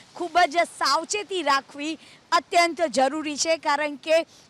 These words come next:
જે રીતની આગાહી આપવામાં આવી છે એમાં અમદાવાદમાં હળવાથી મધ્યમ વરસાદની આગાહી આપવામાં આવી છે. કેમેરામેન યુવરાજ લીલા સાથે રાજલ બારોટ, એ બી પી અસ્મિતા, અમદાવાદ.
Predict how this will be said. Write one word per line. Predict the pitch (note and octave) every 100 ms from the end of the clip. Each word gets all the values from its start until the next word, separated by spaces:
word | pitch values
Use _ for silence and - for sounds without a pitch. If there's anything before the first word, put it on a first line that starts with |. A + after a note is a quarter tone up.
| -
જે | A#3 G4
રીતની | F#4 C#4 E4+
આગાહી | D#4+ C#4+ C#4+ C#4+ D4
આપવામાં | C4 C#4+ C#4 C#4
આવી | C4 C#4+
છે | C4+ D4+ D#4 D#4
એમાં | C4+ C#4 D4 C#4+ _ _
અમદાવાદમાં | - C#4+ D4 D4+ C#4+ C4+ C#4+ D#4
હળવાથી | C4+ C#4+ D#4+ D#4+ E4+ E4+
મધ્યમ | D#4+ D4+ F4+ E4+
વરસાદની | D4+ - D4 B3 D#4+ F4+ - - -
આગાહી | C#4+ C#4 C#4 C#4
આપવામાં | C4 B3+ C4+ B3+ A#3+
આવી | G#3 A#3+
છે. | - G#3+ - _ - _
કેમેરામેન | D#4+ D#4+ E4 D#4+ D#4+ D#4
યુવરાજ | D4 B3 C4
લીલા | A#3+ A#3+ A#3+
સાથે | D4+ D4+ - E4
રાજલ | B3+ G#3+ A3+ G#3+
બારોટ, | C4+ C4+ A#3+ A#3+ - -
એ | F#4
બી | G4
પી | D#4 A#3+
અસ્મિતા, | A3 - B3+ G#3+ G#3+
અમદાવાદ. | G3+ F#3+ F3+ D#3+ -